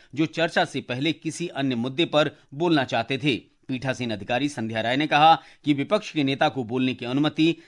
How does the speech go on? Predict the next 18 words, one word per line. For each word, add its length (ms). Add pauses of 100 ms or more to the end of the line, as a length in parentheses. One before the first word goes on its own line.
(120)
दी 140
जा 120
सकती 320
है। 200
इस 160
बीच 260
श्री 140
गांधी 320
ने 80
आरोप 360
लगाया 380 (320)
कि 80
कुछ 280
वरिष्ठ 340
कांग्रेस 440
सदस्यों 760
के 180
साथ 320